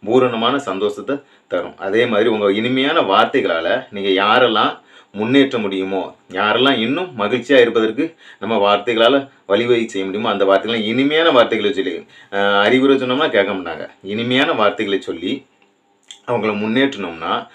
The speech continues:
அவங்க மகிழ்ச்சியா இருப்பதற்குரிய வழிவகைகளை நம்ம இனிமையான வார்த்தைகளால் நம்ம செஞ்சோம்னா, அந்த வார்த்தைகள் அவங்களுக்கு சந்தோஷத்தை கொடுக்கறதோடு மட்டும் இல்லாம, நமக்கும் பூரணமான சந்தோஷத்தையும் நிம்மதியையும் தரும். இப்போ அந்த திருக்குறள் நம்ம பார்க்கலாம்.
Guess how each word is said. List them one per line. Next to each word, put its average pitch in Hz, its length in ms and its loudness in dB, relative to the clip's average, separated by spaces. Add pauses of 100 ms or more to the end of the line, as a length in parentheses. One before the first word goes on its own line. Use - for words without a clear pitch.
(160)
அவங்க 98 320 -2
மகிழ்ச்சியா 123 340 0
இருப்பதற்குரிய 113 460 0
வழிவகைகளை 113 460 2
நம்ம 107 180 -4
இனிமையான 110 420 -2
வார்த்தைகளால் 104 460 2
நம்ம 98 140 -6
செஞ்சோம்னா, 92 560 -8
அந்த 95 200 -2
வார்த்தைகள் 92 760 -2 (340)
அவங்களுக்கு 135 760 0
சந்தோஷத்தை 113 500 -4
கொடுக்கறதோடு 101 460 -2
மட்டும் 95 220 -6
இல்லாம, 85 360 -4
நமக்கும் 107 640 -6 (400)
பூரணமான 117 560 0
சந்தோஷத்தையும் 107 640 -4
நிம்மதியையும் 95 480 -4
தரும். - 240 -8 (200)
இப்போ 98 180 -6
அந்த 107 120 -2
திருக்குறள் 123 380 -2
நம்ம 101 200 -4
பார்க்கலாம். 76 420 -8